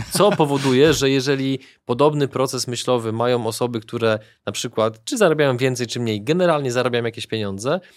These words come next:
no to to będzie powodowało spadek popytu na pewne rzeczy i jeżeli po tamtej stronie nie pojawią się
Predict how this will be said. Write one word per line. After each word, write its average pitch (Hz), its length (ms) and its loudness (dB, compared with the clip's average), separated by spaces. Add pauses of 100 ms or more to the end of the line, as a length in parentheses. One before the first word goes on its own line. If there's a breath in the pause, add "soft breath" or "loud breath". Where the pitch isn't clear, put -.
(160 loud breath)
no 120 80 0
to 135 100 -4
to 156 300 2
będzie 143 360 -2
powodowało 113 560 -2
spadek 113 420 -2
popytu 113 340 -4
na 107 140 -4
pewne 107 280 -6
rzeczy 101 340 -6
i 131 60 -8
jeżeli 120 260 -4
po 120 100 -12
tamtej 139 320 -4
stronie 110 360 -4
nie 107 120 -6
pojawią 127 300 -4
się 120 240 -4